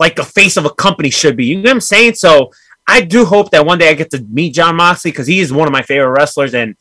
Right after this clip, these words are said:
he's actually w-, was one of my dad's favorite wrestlers as well. And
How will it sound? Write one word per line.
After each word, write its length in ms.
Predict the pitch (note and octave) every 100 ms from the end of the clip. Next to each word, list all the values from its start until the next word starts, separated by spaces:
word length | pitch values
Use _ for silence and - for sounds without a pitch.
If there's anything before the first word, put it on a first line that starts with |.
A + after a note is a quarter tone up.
| _ _ -
he's 160 | E3
actually 300 | F#3 F3 F3
w-, 260 | C#3 B2 A2+
was 240 | C#3+ C#3
one 140 | D3+ D3+
of 40 |
my 220 | C#3+ B2+
dad's 340 | A2+ D3+ E3 -
favorite 220 | C3 A#2+
wrestlers 360 | B2 A#2+ A2+
as 120 | A2+ G#2+
well. 380 | C#3 C3+ A2+ _ _ _ -
And 500 | B2+ C3+ C3 A#2+ A2